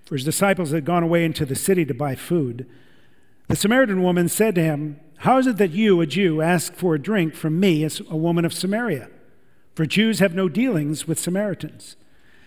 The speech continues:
Jesus answered her, 'If you knew the gift of God and who it was that was saying to you, "Give me a drink," you would have asked him,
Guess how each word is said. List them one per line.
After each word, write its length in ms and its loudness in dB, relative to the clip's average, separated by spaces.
Jesus 320 4
answered 400 0
her, 320 0
'If 140 -2
you 100 6
knew 160 4
the 80 4
gift 260 -2
of 120 -2
God 320 4
and 60 -2
who 180 4
it 80 0
was 260 4
that 120 -2
was 120 -8
saying 380 0
to 100 -2
you, 240 2
"Give 160 2
me 120 0
a 60 0
drink," 460 -2
you 80 -2
would 100 2
have 80 -2
asked 340 0
him, 340 0